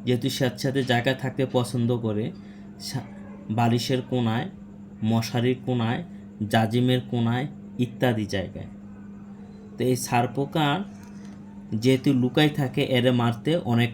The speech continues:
কঠিন। আপনি যখন ঘুমাবেন, ঘুমানোর পর সারপোকা কোথা থেকে যে আসছে, আপনিও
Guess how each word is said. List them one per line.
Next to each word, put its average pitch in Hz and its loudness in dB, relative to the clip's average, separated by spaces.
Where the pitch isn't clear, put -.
কঠিন। 104 -2
আপনি 135 0
যখন 139 2
ঘুমাবেন, 117 2
ঘুমানোর 120 4
পর 117 2
সারপোকা 117 -2
কোথা 127 -2
থেকে 123 2
যে 120 4
আসছে, 120 0
আপনিও 123 0